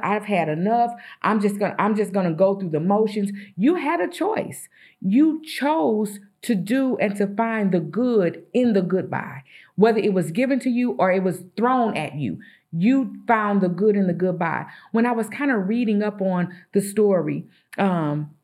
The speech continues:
about the, you know, the, the, the good, you know, the gift of goodbye, one of the things that I read in, in one of the articles said, you know, broken glass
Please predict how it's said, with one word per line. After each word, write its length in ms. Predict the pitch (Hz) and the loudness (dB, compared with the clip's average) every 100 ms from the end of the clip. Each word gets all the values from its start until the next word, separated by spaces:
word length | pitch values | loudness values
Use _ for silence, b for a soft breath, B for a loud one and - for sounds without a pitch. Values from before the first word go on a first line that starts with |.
| _ _ _ - | _ _ _ 0
about 640 | 196 170 196 180 - 165 | 2 2 2 0 -4 -2
the, 140 | 190 - | 0 2
you 80 | 196 | 2
know, 260 | 175 151 156 | 2 0 0
the, 240 | 180 - 170 | 0 0 0
the, 300 | 180 156 170 | 0 0 0
the 120 | 180 | -2
good, 320 | 165 208 185 - | 0 0 0 0
you 100 | 220 | -2
know, 200 | 143 143 | 0 0
the 120 | 160 | -2
gift 300 | 156 202 202 | 2 0 0
of 100 | 156 | -2
goodbye, 460 | 170 156 156 139 151 B B - | -2 0 -2 -2 -6 B B -2
one 180 | 202 | 2
of 120 | 269 226 | 2 0
the 60 | |
things 300 | 220 214 202 | -2 0 0
that 120 | 190 | 0
I 100 | - | -2
read 540 | 170 160 185 175 156 147 | -2 0 0 2 0 0
in, 160 | 170 - | -2 0
in 120 | 160 | 0
one 120 | 170 | 0
of 60 | 160 | -2
the 80 | 151 | -2
articles 520 | 147 165 165 165 160 | -2 -2 -2 -6 -2
said, 300 | 175 160 151 | 0 0 0
you 140 | 160 196 | 0 0
know, 260 | 151 139 B B _ | 0 -4 B B _
broken 420 | 202 220 220 175 | 2 2 2 0
glass 720 | 160 175 190 165 143 151 - | 0 -2 -2 -2 -4 -6 -12